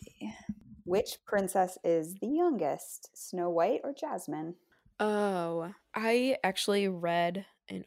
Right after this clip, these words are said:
Speaker 2: article about this, I think. It's definitely Snow White. She's, like, fourteen or something, right?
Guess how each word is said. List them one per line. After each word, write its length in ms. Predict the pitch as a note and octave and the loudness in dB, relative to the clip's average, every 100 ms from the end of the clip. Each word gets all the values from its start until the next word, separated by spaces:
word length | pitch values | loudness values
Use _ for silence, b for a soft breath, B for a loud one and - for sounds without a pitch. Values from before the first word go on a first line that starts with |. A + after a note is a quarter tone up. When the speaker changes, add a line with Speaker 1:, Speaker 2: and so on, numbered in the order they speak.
| - | -8
Speaker 2:
article 460 | G#3 C4+ - - - | -6 -6 -6 -10 -6
about 180 | G1+ - | -6 -6
this, 200 | - - | -8 -8
I 80 | |
think. 320 | - - - - | -12 -14 -16 0
It's 320 | - B3 - | 2 2 0
definitely 400 | - G#3 A3+ A3+ | 2 2 2 0
Snow 220 | A3 F#3+ F#3 | 0 0 2
White. 280 | G3 - | 2 0
She's, 220 | - B3 F#4+ | -2 0 2
like, 160 | C#4+ | 2
fourteen 720 | - - A3+ B3 - A3+ D#4+ | -2 0 2 2 -2 -2 0
or 60 | F#3 | -2
something, 360 | - E3 E3 D#3 | -6 -6 -6 -2
right? 300 | - C4 | 0 0